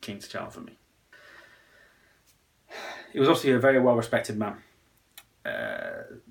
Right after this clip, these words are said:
the post of his death on Twitter is, in fact, the most liked tweet that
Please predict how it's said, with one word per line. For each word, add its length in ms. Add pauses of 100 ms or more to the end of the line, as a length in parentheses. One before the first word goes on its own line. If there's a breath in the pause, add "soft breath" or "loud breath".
the 80
post 320
of 80
his 100
death 260
on 120
Twitter 480
is, 180
in 80
fact, 460
the 80
most 640 (680)
liked 680
tweet 500
that 240